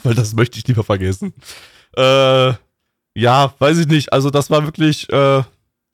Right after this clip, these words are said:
unglaublich auch, auch langweilige Inszenierung. Also Kishi Seiji, der, der kann ja manchmal sogar regietechnisch was, aber hier hat er, hat er so gar keinen Bock auf irgendwas gehabt.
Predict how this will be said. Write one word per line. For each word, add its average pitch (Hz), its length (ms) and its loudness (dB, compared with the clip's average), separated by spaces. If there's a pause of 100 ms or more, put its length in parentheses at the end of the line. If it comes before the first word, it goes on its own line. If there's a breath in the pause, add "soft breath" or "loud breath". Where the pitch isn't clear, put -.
(120)
unglaublich 160 580 -2
auch, 131 180 0
auch - 320 -2
langweilige 151 580 0
Inszenierung. 147 840 0
Also 131 560 0 (240)
Kishi 147 300 -4
Seiji, 143 640 -2 (120)
der, 127 380 2 (160)
der 117 100 -2
kann 135 180 -2
ja 151 100 2
manchmal 143 340 0
sogar 131 440 0 (180)
regietechnisch 135 680 -2
was, 143 320 0
aber 117 480 2
hier 131 180 -2
hat 123 120 0
er, 123 260 2
hat 127 120 2
er 123 100 2
so 117 140 -4
gar 120 200 0
keinen 123 260 -2
Bock 208 180 -4
auf 120 120 -4
irgendwas 113 440 -2
gehabt. 110 320 -4